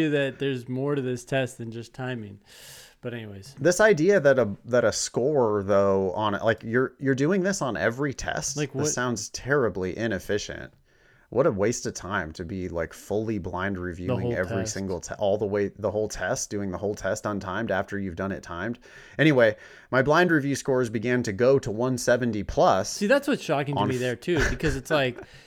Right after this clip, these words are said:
Speaker 1: you got a one sixty-seven on a timed prep test. I would expect your blind review scores, <laughs> if you're actually gonna track 'em, to be high
Speaker 2: One seventy-seven.
Speaker 1: one seventies, one eighty, right? On,
Speaker 2: Right.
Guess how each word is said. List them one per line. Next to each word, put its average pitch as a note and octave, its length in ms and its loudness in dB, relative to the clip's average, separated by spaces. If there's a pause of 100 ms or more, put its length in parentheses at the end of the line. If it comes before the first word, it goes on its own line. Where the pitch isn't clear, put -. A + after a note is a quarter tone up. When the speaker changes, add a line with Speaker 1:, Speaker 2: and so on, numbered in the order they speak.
(100)
Speaker 1:
you F3+ 100 -2
got A#3+ 160 4
a G3 80 6
one D#3+ 480 0
sixty-seven B2 1600 -4
on B2 240 -4
a A#2 80 -4
timed C3 800 -2
prep B2+ 280 -2
test. G#2+ 380 -8
I C3 140 0
would D#3 140 2
expect C#3 420 -2
your C3 100 0
blind B2+ 600 -2
review B2 360 -2
scores, A2+ 680 -4
<laughs> - 80 -4
if B2 240 -8
you're A#2+ 120 0
actually B2+ 340 -2
gonna D3 180 -2
track D#3+ 340 -2
'em, A2+ 220 -8 (560)
to D3+ 120 0
be B2+ 340 0
high - 180 -20
Speaker 2:
One B2 160 0
seventy-seven. D#3 920 4
Speaker 1:
one C#3+ 400 2
seventies, B2+ 1000 -2
one C3 360 -4
eighty, B2+ 500 -4 (600)
right? F#3 400 2
On, C#3+ 140 -2
Speaker 2:
Right. F#2 360 4